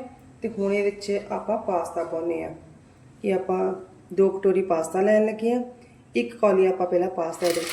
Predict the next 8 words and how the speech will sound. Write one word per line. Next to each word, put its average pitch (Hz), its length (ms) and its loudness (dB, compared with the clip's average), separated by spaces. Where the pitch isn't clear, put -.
ਪਾ 160 100 -2
ਦੇਣ 160 160 0
ਲੱਗੇ 254 260 2
ਹਾਂ। 269 60 4
ਇੱਕ 226 220 0
ਕੌਲੀ 202 300 4
ਆਪਾਂ 190 320 2
ਹੋਰ 185 340 4